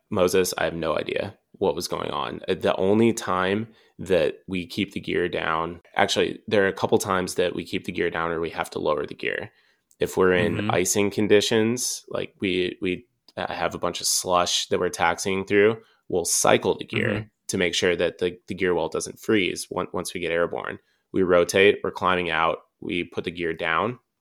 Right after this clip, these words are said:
Speaker 1: and then we put it back up. It's, it's just to, to make sure that if we were to retract the gear and it was all wet, and then we fly for ten hours at altitude, we, we wanna make sure that it's gonna open,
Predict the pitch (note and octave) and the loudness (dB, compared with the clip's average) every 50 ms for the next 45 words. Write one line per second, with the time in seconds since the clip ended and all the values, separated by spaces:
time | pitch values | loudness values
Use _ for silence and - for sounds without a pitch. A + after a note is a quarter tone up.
0 | _ - F2+ E2+ E2 E2 - - F2+ E2 E2+ E2+ E2 D#2+ - - - - - - | _ -8 -6 -4 -4 -4 -4 -4 -4 -2 0 0 0 0 0 -2 -2 -2 -4 -8
1 | - - - - - F2+ - - F#2 F2 - - - F2+ F2 E2+ E2 - - G#2 | -10 -8 -8 -8 -6 -6 -6 -6 -6 -6 -6 -4 -2 -2 -2 -4 -6 -8 -6 -4
2 | G#2 G#2 G2 - - - A#2+ A2 G2 F#2 F#2 F#2+ - _ _ _ _ _ _ _ | -2 -2 -2 -2 0 2 4 6 6 4 2 0 -4 _ _ _ _ _ _ _
3 | - F#2+ F#2+ F2+ F2+ - - - - F#2 - - G2 F#2 F2+ F2+ F2 E2+ - - | -2 2 4 4 4 2 0 -2 -4 -4 -2 -2 0 0 0 0 0 -2 -4 -6
4 | - F#2 F2+ F2 F2 F2 - - F#2 F2 E2+ - - F2+ F2 G2 G#2+ G#2 F#2 F2 | -6 -6 -4 -4 -6 -6 -2 0 2 2 0 -2 -8 -12 -4 0 2 4 4 4
5 | F2 F#2 G2 - _ _ _ _ _ _ - F2+ F2+ E2+ E2+ D#2+ F2+ E2+ E2+ E2+ | 2 0 -2 -6 _ _ _ _ _ _ -6 -4 -4 -2 -2 -2 0 0 0 0
6 | E2 E2+ F#2 F#2 F2+ E2+ F2 F#2 - - _ - F2 E2+ E2+ F2 E2+ - - G2 | 0 2 2 4 4 4 2 0 -2 -4 _ -8 -6 -6 -4 -6 -6 -2 0 2
7 | F2+ E2+ E2 - - E2+ - - F2+ E2+ E2+ E2+ E2 E2 E2 F2 F2 - - F2+ | 2 2 2 -2 -6 -10 -8 -4 -2 -2 0 0 -2 -2 -4 -4 -4 0 2 2
8 | G2+ A2 - - F2+ - - F2 E2 E2 E2 D#2+ - - _ _ _ _ _ _ | 2 2 0 -2 -8 -8 -6 -4 -2 -2 -2 -4 -6 -10 _ _ _ _ _ _
9 | - A2 G#2+ G#2+ G2+ - - A#2+ A2+ A2 G2+ G2 F2+ F2+ F2+ - - - F#2 E2+ | 0 2 2 2 2 0 0 2 4 4 4 4 2 0 -2 -2 -2 -2 -2 -2
10 | E2 F2 E2 D2 - - D#2+ - - - F2 D#2 - - F#2+ G2 - E2+ - E2+ | 0 -2 -4 -4 -6 -8 -12 -12 -10 -8 -8 -6 -2 -2 -2 -2 -2 -6 -8 -10
11 | F2+ | -10